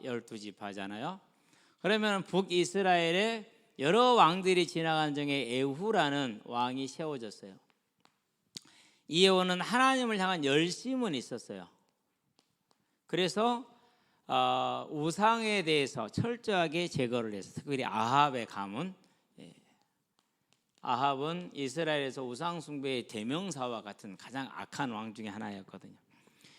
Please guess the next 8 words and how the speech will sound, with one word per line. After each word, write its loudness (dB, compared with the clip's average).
근데 0
하나님이 2
이 0
집을 0
멸망시키라는 0
하나님의 -2
말씀을 -4
듣고 0